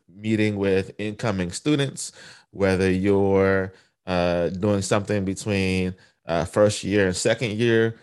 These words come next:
students, right? All these things that, that you're doing, uh, now digitally,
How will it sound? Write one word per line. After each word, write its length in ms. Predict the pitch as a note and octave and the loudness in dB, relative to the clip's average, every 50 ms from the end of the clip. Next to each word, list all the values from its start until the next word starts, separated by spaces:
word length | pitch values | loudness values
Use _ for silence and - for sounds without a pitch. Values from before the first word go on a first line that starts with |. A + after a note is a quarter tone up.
| _ _ | _ _
students, 640 | - - - C#3 B2+ A#2+ B2 A#2+ A#2 - - - - - - - _ _ _ | -20 -8 -4 -2 0 2 2 0 -2 -4 -8 -14 -16 -18 -20 -20 _ _ _
right? 260 | - G#2+ G#2+ G#2+ G#2 - - _ | -2 2 2 2 2 0 -2 _
All 260 | - A2 C3 C#3 C#3 | 2 4 6 6 4
these 220 | C3 C3+ C3+ C3+ - | 4 2 2 0 0
things 320 | - A#2 A#2 A#2+ B2+ A2+ | 0 0 0 0 0 2
that, 240 | A#2 G#2 - - - | 2 2 2 0 -2
that 140 | G2+ F#2+ F#2 | -2 0 0
you're 120 | F#2+ G2+ | -2 -4
doing, 640 | G2+ F#2+ G#2 G#2+ G#2 G#2 G2+ G2+ F#2+ F#2+ F#2 F2+ F#2 - _ _ _ _ _ _ | -4 -2 -2 0 0 2 0 0 -2 -2 -4 -8 -12 -16 _ _ _ _ _ _
uh, 240 | F#2 F#2 F#2 F2 E2+ - - | -2 0 0 0 0 -2 -4
now 340 | F#2 F#2 F#2+ G2 F#2 F2 F2 | -2 0 2 2 2 2 2
digitally, 800 | F2+ E2+ A2+ A#2 B2+ C#3 B2+ A#2 B2 B2+ B2+ B2 A#2+ A#2 B2 | 2 2 2 4 4 2 2 2 0 0 -2 -2 -4 -6 -10